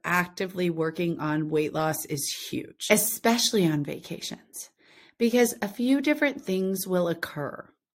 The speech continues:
One, you're going to have fluid shifts on vacation. So the scale's gonna do things that it may not always do based off just eating different types of food, sleeping differently,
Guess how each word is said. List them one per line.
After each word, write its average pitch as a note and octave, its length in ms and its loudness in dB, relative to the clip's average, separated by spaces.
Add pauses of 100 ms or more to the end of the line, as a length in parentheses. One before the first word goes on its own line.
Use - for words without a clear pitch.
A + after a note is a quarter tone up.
(500)
One, E3 640 0
you're F#3 180 -2
going F3 280 2
to F#3 60 0
have G3+ 240 -2
fluid D#3 440 -2
shifts - 560 -8
on D3+ 180 -2
vacation. - 540 -4 (100)
So G#3+ 540 6
the G3+ 100 4
scale's C4 440 4
gonna C4+ 200 4
do F3+ 320 0
things G#3 460 0
that F3 460 2 (160)
it G3+ 160 -4
may F#3 240 0
not G3 220 2
always F3 440 2
do E3 360 2
based G3 380 2
off G#3+ 220 4
just A#3+ 320 -4
eating F#3+ 360 -2
different G3+ 280 -4
types F3+ 320 -4
of F#3 140 -6
food, F3 420 2
sleeping F#3 680 -2
differently, F3 960 0